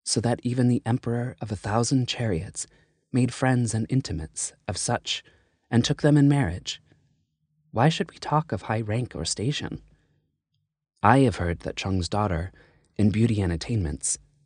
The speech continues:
is not behind any of the famous women of the past. If this be true, I should find it no disgrace at all, but an honor to make an equal of her.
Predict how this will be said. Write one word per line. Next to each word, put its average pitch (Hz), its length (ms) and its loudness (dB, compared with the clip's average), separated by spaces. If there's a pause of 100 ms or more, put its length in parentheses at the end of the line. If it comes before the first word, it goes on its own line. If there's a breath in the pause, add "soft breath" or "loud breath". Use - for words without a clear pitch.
is 87 120 -2
not 95 240 2
behind 87 400 -2
any 113 280 2
of 82 100 -6
the 87 80 -4
famous 87 420 -4
women 85 240 -2
of 82 100 -12
the 90 80 -8
past. - 520 -8 (1080)
If 90 100 -2
this - 180 4
be 92 160 -2
true, 90 420 -2 (520 soft breath)
I 95 100 2
should 98 200 -2
find 98 220 0
it 85 100 -2
no 101 180 0
disgrace 120 480 -2
at 135 80 2
all, 92 340 -2 (360)
but 95 120 -2
an 90 220 0
honor 123 480 0
to - 100 -6
make 87 200 -4
an 90 80 -4
equal 92 340 -4
of - 120 -10
her. 85 300 -10